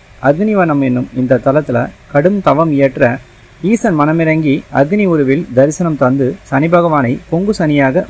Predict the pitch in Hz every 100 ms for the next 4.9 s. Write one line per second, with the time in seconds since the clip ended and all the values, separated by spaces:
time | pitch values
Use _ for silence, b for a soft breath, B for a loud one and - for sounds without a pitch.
0 | 131 143 170 165 156 147 135 131 - -
1 | 143 135 127 - - - - - 139 143
2 | 151 175 220 196 147 123 135 - 127 135
3 | 156 180 175 170 175 151 147 151 147 139
4 | 127 139 123 127 156 151 135 139